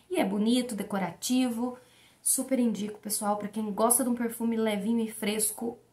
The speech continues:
esta é a sua fragrância. Então, gente,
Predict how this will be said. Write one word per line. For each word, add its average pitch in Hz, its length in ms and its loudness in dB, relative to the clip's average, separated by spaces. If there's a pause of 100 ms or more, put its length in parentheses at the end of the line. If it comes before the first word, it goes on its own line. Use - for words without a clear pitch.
(120)
esta 214 580 0
é 202 120 -4
a 185 60 -6
sua 240 380 -4
fragrância. - 680 -6 (1000)
Então, 247 440 6
gente, 180 640 -2